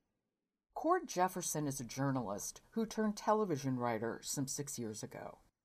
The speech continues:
In those six years, the series he's written for include The Larry Wilborn Show, Master of None, Succession, The Good Place,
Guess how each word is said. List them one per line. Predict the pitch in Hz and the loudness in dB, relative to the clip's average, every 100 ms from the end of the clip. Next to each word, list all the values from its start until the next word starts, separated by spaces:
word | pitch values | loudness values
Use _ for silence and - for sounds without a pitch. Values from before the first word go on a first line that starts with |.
| _ _ _ _ _ | _ _ _ _ _
In | 202 | 4
those | 190 180 | 6 4
six | - 254 202 | 2 0 0
years, | 180 127 123 143 220 - | 2 2 2 0 -4 -4
the | 160 | -4
series | 143 160 151 147 156 156 | 0 2 2 2 0 -2
he's | 147 131 | -4 -2
written | 170 185 | -2 -2
for | 156 127 117 117 | -6 0 2 2
include | - 147 - 135 123 123 - - - - | 0 -4 -2 -2 0 -2 -4 -16 -20 0
The | 165 | 6
Larry | 175 165 165 | 8 8 8
Wilborn | 147 151 143 120 110 107 | 6 6 6 2 -2 -4
Show, | - - - 151 - _ _ _ - | -6 -6 -8 -12 -18 _ _ _ 6
Master | 180 190 - 175 | 6 6 4 2
of | 143 | 4
None, | 143 120 - - _ _ _ _ | 2 0 -2 -12 _ _ _ _
Succession, | - 226 - 226 - - - _ _ _ _ _ | -4 0 4 2 2 -10 -10 _ _ _ _ _
The | 165 | 0
Good | 135 180 190 | 4 4 4
Place, | - 110 104 135 - | 0 -2 0 -2 -6